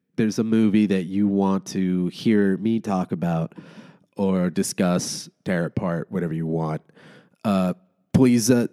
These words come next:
please send a, a movie list over to videostorewasteland at gmail dot com. I'll put the email in the episode description. Please send me whatever suggestions you want.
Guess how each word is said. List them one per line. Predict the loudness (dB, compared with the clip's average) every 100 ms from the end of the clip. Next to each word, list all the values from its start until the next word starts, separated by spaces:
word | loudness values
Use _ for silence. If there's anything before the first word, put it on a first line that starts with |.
| _
please | 4 4 6
send | 4 6
a, | 4 4 4
a |
movie | 4 6 6
list | 4 4
over | 4 4
to | 4
videostorewasteland | 6 6 4 4 4 6 4 2 0 0 2
at | 0
gmail | 0 2 2 2
dot | 0 0
com. | 0 0
I'll | 0
put | 2 2 2
the | -4 0
email | 2 2 2 2
in | 0 -2 -2 -2
the | -2
episode | -2 -4 -4 -6 -6
description. | -8 -4 -2 -2 -2 -2 -6 -14 -20 -2
Please | 4 6 6 2
send | 2 2 4
me | 4 4
whatever | 4 4 4 4 2
suggestions | 2 0 2 2 -2 -4 -2
you | 0
want. | 2 2 0